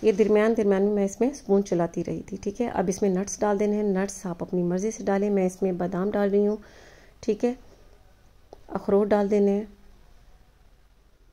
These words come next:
और साथ ही काजू और पिस्ता। इसके अलावा भी आपको नट्स पसंद है तो आप इसमें डाल सकते हैं। और साथ ही देसी घी डाल देना है वन एंड हाफ कप भरकर,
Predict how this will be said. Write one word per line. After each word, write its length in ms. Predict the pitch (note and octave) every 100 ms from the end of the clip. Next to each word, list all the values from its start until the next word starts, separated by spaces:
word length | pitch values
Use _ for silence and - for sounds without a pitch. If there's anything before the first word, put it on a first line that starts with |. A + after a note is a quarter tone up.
| _ _ - _
और 80 | G3+
साथ 380 | G3 G3+ F#3 F#3+
ही 120 | A#3 C4 -
काजू 400 | E3+ F3+ G#3 D#4+ - - -
और 260 | F#3 F#3 F#3+
पिस्ता। 360 | F3 - - - - - - - -
इसके 260 | - C4+ A3+
अलावा 260 | G3 G3+
भी 120 | A3 A3
आपको 240 | - -
नट्स 240 | F#3+ F#3 -
पसंद 380 | F#3 F3+ F#3 F#3+
है 40 |
तो 100 | G3
आप 140 | F3 F3
इसमें 320 | - A3+ C4+
डाल 160 | F3+ F3+
सकते 300 | F3 - G3
हैं। 120 | G3
और 120 | G3+
साथ 280 | G3 A3 A3+
ही 60 | G#3
देसी 260 | F#3 -
घी 160 | F#3 G3
डाल 220 | G#3 F#3
देना 220 | F#3+ F#3 A3+
है 60 |
वन 180 | F#3+ F3+
एंड 120 | G#3+ -
हाफ 320 | E3+ F3 -
कप 180 | A3 B3+
भरकर, 340 | F#3+ F3+ -